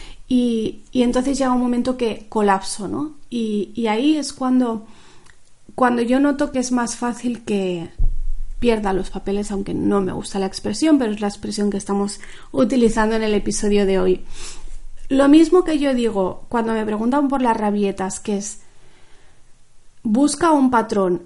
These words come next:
mira si siempre pasa en, en los mismos momentos, a las mismas horas del día o en las mismas circunstancias. Por ejemplo, cuando el niño está cansado o cuando tiene sueño o cuando tiene hambre.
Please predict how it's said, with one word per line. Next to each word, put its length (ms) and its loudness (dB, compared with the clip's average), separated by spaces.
mira 360 4
si 200 -2
siempre 360 0
pasa 640 -2
en, 440 0
en 600 0
los 160 0
mismos 340 0
momentos, 460 0
a 60 0
las 180 0
mismas 360 -2
horas 220 -2
del 240 2
día 340 0
o 180 4
en 100 4
las 180 0
mismas 300 0
circunstancias. 1040 -4
Por 180 -4
ejemplo, 460 -2
cuando 240 0
el 60 2
niño 160 0
está 220 -4
cansado 640 -2
o 60 -10
cuando 300 -2
tiene 240 -4
sueño 420 -2
o 100 -6
cuando 280 0
tiene 280 -2
hambre. 400 -2